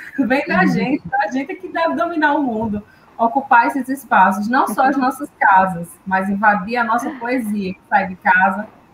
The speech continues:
Speaker 1: pelas ruas e pelo universo, que precisa ouvir as mulheres. Obrigada.
Speaker 2: Perfeito. Nós que agradecemos. Eu vou aproveitar e direcionar essa pergunta agora à Vanessa. Vanessa, eu tenho te acompanhado em seu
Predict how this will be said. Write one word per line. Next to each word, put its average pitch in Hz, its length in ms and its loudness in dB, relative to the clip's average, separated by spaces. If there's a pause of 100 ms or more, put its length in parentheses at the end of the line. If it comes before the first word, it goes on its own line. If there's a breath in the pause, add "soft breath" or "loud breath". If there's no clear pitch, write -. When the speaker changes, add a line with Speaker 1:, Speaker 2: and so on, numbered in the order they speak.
(140)
Speaker 1:
pelas 208 380 2
ruas 254 480 0 (240)
e 220 60 -12
pelo 247 240 -8
universo, 233 600 -2 (120)
que 208 60 -16
precisa 214 420 -8
ouvir 202 200 -2
as 190 100 -2
mulheres. 190 520 -6 (1000)
Obrigada. 196 420 -2
Speaker 2:
Perfeito. 135 200 -12 (1080)
Nós 160 180 -4
que 202 80 -4
agradecemos. 190 760 -2
Eu 165 60 4
vou 208 120 2
aproveitar 190 580 0
e 160 60 0
direcionar 165 520 0
essa 151 220 -4
pergunta 147 440 -4
agora 135 340 -2
à - 20 -4
Vanessa. 156 640 -2 (480 loud breath)
Vanessa, 247 340 2
eu 240 40 0
tenho 233 160 -2
te 254 60 0
acompanhado 196 760 0
em 165 80 2
seu 147 760 0